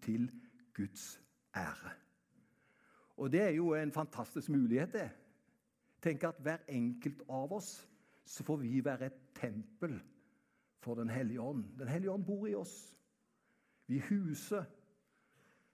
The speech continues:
Den Hellige Ånd. Og da vil Den Hellige Ånd tale til oss, justere oss, og ikke minst, vet du hva jeg tror han ekstra ønsker å gjøre? Oppmuntre oss. Så vi kommer ut på veien.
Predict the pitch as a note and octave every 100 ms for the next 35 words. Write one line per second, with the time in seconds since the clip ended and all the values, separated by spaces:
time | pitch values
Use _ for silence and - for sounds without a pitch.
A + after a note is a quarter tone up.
0 | - B2+ G#2+ D#3+ F3+ E3+ E3+ - - _
1 | _ _ _ _ _ _ _ _ A#2+ C3+
2 | E3 G#3 G3+ G#3 F3+ F3+ F3+ G#3+ F#3+ F3
3 | E3+ F#3 F#3 - - B2+ C#3 - C#3+ D3+
4 | E3+ D#3+ E3+ - - _ _ - D#3 D#3
5 | D3 D#3 - D#3 D3+ C#3+ C#3+ C#3 - -
6 | _ _ _ _ _ D3+ - - - D3
7 | D#3 D3 - - _ _ _ _ - D3+
8 | B2+ D3+ F#3+ A3 - - _ C#3 B2+ B2+
9 | E3 - - - - - _ _ _ _
10 | _ _ _ _ _ - F3 A3+ F#3 G3
11 | G#3+ F#3+ A3 G#3 A#3 F3